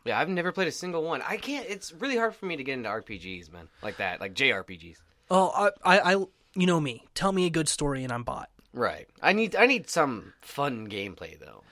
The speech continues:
Speaker 2: Uh, I think that you would honestly like, i-, if you have a strategic mind at all, you would like a Fire Emblem game.
Speaker 1: What part of you thinks I have a strategic mind?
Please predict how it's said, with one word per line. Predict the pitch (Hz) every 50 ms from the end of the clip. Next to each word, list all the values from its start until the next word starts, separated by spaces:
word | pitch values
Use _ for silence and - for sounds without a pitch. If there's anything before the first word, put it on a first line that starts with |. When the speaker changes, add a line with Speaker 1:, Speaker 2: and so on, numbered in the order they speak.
| - - - - - -
Speaker 2:
Uh, | - 202 190 -
I | 185 220
think | - - 339 -
that | 320 247
you | 226 220
would | 214 202
honestly | 190 185 185 185 - - 165 156 147 143
like, | 135 127 135 135 135 143 143 147 _ _ -
i-, |
if | 165 156 - 165 151 - -
you | 180 190
have | 175 175 185 175 165
a | 160
strategic | - - 156 147 - 175 160 156 156 -
mind | 151 143 147 139
at | 127 127
all, | 131 135 135 143 147 -
you | - 160 151 151
would | 147 143
like | 135 131 127 -
a | 127
Fire | - 135 123 117 113 123
Emblem | 123 123 113 107 113
game. | 117 - - - - _ _ _ _ _
Speaker 1:
What | - 160 226 233
part | - - 220 202
of | 180
you | 160 143
thinks | - - 135 -
I | -
have | 135 120
a | 110
strategic | - - 107 98 - - 135 120 107 - 98
mind? | 98 104 104 90 80 78